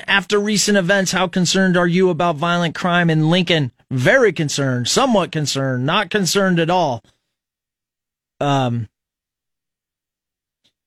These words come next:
yeah, you can get that at our website, or right on our homepage, or K L I N dot com backslash poll of the week,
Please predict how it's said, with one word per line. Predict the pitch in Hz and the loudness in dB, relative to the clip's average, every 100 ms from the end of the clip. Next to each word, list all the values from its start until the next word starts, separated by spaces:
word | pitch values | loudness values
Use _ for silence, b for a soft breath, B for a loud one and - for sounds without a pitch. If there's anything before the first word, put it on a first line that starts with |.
| _ _ - | _ _ 2
yeah, | 156 190 131 - - | 4 4 2 -4 -2
you | 180 | 0
can | 165 | 0
get | 156 220 | 0 0
that | 214 196 | 2 2
at | 190 | 2
our | 180 180 | 0 2
website, | 196 170 - 190 | 0 0 0 2
or | 175 160 - | 2 -2 0
right | 190 190 | 0 2
on | 180 | 0
our | 170 | 2
homepage, | 175 185 175 175 175 160 | 2 2 2 4 2 2
or | 170 170 | 0 0
K | - 185 | 0 0
L | 175 | 2
I | 170 160 | 2 2
N | 156 | 0
dot | 143 151 - | 0 0 -2
com | 165 160 156 151 147 | -2 0 0 0 -4
backslash | 135 143 147 - 143 135 - | -2 -2 0 0 0 -2 -4
poll | - 143 | -2 0
of | 135 | 0
the | 127 | 0
week, | 131 131 127 - | 0 0 -4 -14